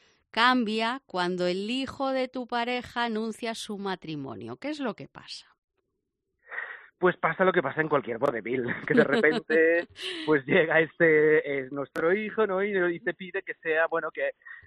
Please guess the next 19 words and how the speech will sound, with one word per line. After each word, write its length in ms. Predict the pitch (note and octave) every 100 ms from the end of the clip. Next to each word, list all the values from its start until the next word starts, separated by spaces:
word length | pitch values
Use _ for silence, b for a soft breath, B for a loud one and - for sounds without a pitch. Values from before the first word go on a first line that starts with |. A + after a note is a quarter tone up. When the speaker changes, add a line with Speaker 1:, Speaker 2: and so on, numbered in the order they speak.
| _
Speaker 2:
que 200 | - D3+
aparentes 600 | C#3+ D3 D3 D3+ D#3+ E3+ -
cosas 320 | D#3+ C#3 E3 -
que 120 | D#3
no, 380 | C3+ A#2+ A2+ G#2+
que 120 | - B2+
no 180 | A2+
eres, 320 | G2+ G2+ A#2+ - _
¿no? 320 | A#2 G2+ B2 - B B B _
Eh, 240 | C3 C3 B2+
entonces, 440 | B2 B2+ B2+ C#3+
claro, 240 | - C3 A2
esto 180 | A2 C3
aparte 280 | B2+ C3 C3
de 60 |
herir 180 | B2+ C#3
los 140 | C3+ -
sentimientos 640 | C3 C3 C3 C#3 C#3 B2
de, 400 | C3+ C3+ C3+